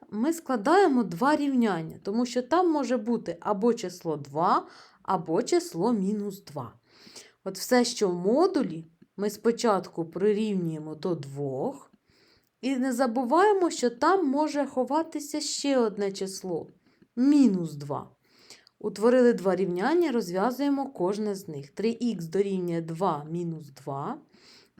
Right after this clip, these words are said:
Три ікс дорівнює нуль, ікс дорівнює нуль.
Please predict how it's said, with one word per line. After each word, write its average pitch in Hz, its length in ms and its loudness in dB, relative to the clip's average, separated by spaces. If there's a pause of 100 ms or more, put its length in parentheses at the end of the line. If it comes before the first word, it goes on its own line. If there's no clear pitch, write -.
Три 214 180 2
ікс 226 580 -6 (1000)
дорівнює 196 800 0 (580)
нуль, 170 480 -4 (840)
ікс 226 420 -2 (120)
дорівнює 196 680 -4
нуль. 156 280 -12